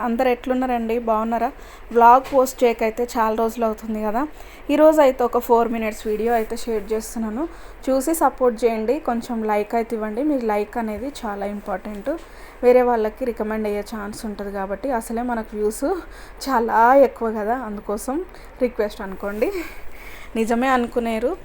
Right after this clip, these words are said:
అసలు రివ్యూస్ ఉండవు కాబట్టి అందుకోసం నేను లాంగ్ వీడియోస్ పోస్ట్ చేయడమే నేను మానేశాను. అందుకోసం లైక్ అడుగుతున్నా. మీకు వీడియో నచ్చితేనే లైక్ ఇవ్వండి, లేదంటే లేదు. ఓకేనా? హాలిడేస్ అయిపోయినాయి కదా, హాలిడేస్ వచ్చాయి కదా. అయితే హాలిడేస్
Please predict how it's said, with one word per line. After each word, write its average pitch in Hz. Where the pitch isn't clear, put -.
అసలు 214
రివ్యూస్ 226
ఉండవు 226
కాబట్టి 214
అందుకోసం 214
నేను 233
లాంగ్ 214
వీడియోస్ 240
పోస్ట్ 214
చేయడమే 214
నేను 247
మానేశాను. 214
అందుకోసం 247
లైక్ 262
అడుగుతున్నా. 202
మీకు 208
వీడియో 220
నచ్చితేనే 262
లైక్ 240
ఇవ్వండి, 208
లేదంటే 208
లేదు. 233
ఓకేనా? 214
హాలిడేస్ 302
అయిపోయినాయి 247
కదా, 220
హాలిడేస్ 247
వచ్చాయి 226
కదా. 226
అయితే 247
హాలిడేస్ 226